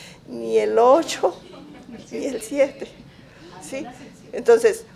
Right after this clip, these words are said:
se han incorporado muchas acciones, pero falta mucho por hacer. Y dentro de esas acciones está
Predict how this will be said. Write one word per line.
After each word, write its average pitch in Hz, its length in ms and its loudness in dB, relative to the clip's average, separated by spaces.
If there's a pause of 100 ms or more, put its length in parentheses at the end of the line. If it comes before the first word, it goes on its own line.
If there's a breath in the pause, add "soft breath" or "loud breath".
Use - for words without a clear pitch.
(140)
se - 220 4
han 285 140 8
incorporado 320 640 6
muchas 339 320 0
acciones, 311 500 0
pero 208 220 0
falta 220 320 -2
mucho 240 440 -4
por 196 160 -6
hacer. - 220 -14 (480 soft breath)
Y 254 80 -8
dentro 240 380 4
de 240 100 6
esas 320 240 0
acciones 311 540 2
está 254 420 2